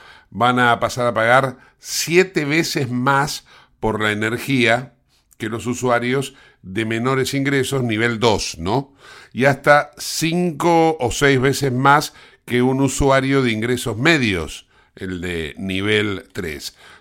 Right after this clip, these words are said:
Todo esto, insisto, es porque de alguna manera el gobierno terminó quitándole el subsidio a un montón de gente y, bueno, de esta manera impacta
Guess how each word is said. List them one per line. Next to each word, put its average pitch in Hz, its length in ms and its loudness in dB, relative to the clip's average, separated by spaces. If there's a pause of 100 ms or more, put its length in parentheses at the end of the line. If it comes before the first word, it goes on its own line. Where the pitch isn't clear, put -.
Todo 127 220 2
esto, 139 360 0
insisto, 139 680 -2
es 139 180 2
porque 131 760 0 (680)
de 98 720 -2 (320)
alguna 117 320 -2
manera 120 320 0
el 110 120 -2
gobierno 151 640 2
terminó 123 680 0
quitándole 120 920 -2 (380)
el 107 520 -8
subsidio 143 1000 -4
a 82 500 -6
un 92 120 -12
montón 98 360 -6
de 131 120 -4
gente 156 500 -4 (420)
y, 120 600 -6
bueno, 117 380 -4
de 107 120 -10
esta 107 160 -12
manera 104 300 -6
impacta 110 760 -2